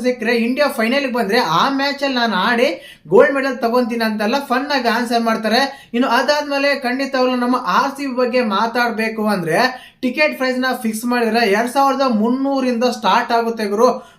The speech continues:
ಮೇನ್ ಪ್ರೈಸ್ ಲೋ ಪ್ರೈಸ್ ಅಲ್ಲ, ಹೈ ಪ್ರೈಸ್ ಅಲ್ಲ, ಮಿನಿಮಮ್ ಪ್ರೈಸ್ ಎರಡ್ ಸಾವಿರದ ಮುನ್ನೂರು ರೂಪಾಯಿ. ಅಲ್ಲಿಂದಾನೇ ಸ್ಟಾರ್ಟ್ ಆಗುತ್ತೆ, ಅಲ್ಲಿಂದಾನೇ ಮೇಲೆ ಹೋಗುತ್ತೆ. ಸುಮಾರು ಒಂದು ಲಕ್ಷವರೆಗೆ ಇರುತ್ತೆ.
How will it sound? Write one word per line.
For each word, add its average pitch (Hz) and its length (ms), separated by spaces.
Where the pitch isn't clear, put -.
ಮೇನ್ 262 440
ಪ್ರೈಸ್ 247 280
ಲೋ 262 480
ಪ್ರೈಸ್ 254 300
ಅಲ್ಲ, 247 180
ಹೈ 208 240
ಪ್ರೈಸ್ 240 360
ಅಲ್ಲ, 220 160
ಮಿನಿಮಮ್ 302 640
ಪ್ರೈಸ್ 254 260
ಎರಡ್ 240 440
ಸಾವಿರದ 247 340
ಮುನ್ನೂರು 226 460
ರೂಪಾಯಿ. 220 200
ಅಲ್ಲಿಂದಾನೇ 240 540
ಸ್ಟಾರ್ಟ್ 214 380
ಆಗುತ್ತೆ, 214 720
ಅಲ್ಲಿಂದಾನೇ 277 520
ಮೇಲೆ 247 300
ಹೋಗುತ್ತೆ. 233 460
ಸುಮಾರು 277 440
ಒಂದು 247 340
ಲಕ್ಷವರೆಗೆ 233 640
ಇರುತ್ತೆ. 226 240